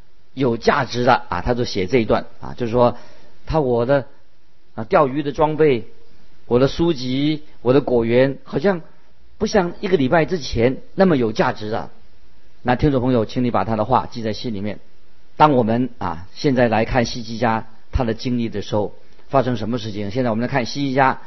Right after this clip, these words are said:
王他的经历。我们来看列王记下二十章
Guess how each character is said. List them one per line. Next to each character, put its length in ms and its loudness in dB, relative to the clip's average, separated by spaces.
王 220 0
他 120 0
的 120 2
经 200 -2
历。 180 -2
我 80 -4
们 80 0
来 80 2
看 300 2
列 160 6
王 140 6
记 160 -6
下 120 2
二 220 4
十 160 -8
章 240 -2